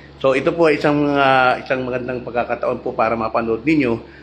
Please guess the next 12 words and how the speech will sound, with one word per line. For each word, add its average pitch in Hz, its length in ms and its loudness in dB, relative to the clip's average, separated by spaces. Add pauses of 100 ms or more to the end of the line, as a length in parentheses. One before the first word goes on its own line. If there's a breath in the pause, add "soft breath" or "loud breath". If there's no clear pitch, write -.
(160 loud breath)
at 110 240 -4
ma-aware 135 400 2
kayo 147 240 2
doon 139 320 -2
po 147 240 -2
sa 139 160 0
mga 135 240 -2
hindi 127 320 -2
pa - 100 -2
ho 107 160 2
talaga 120 300 0
nakakaalam 110 800 -4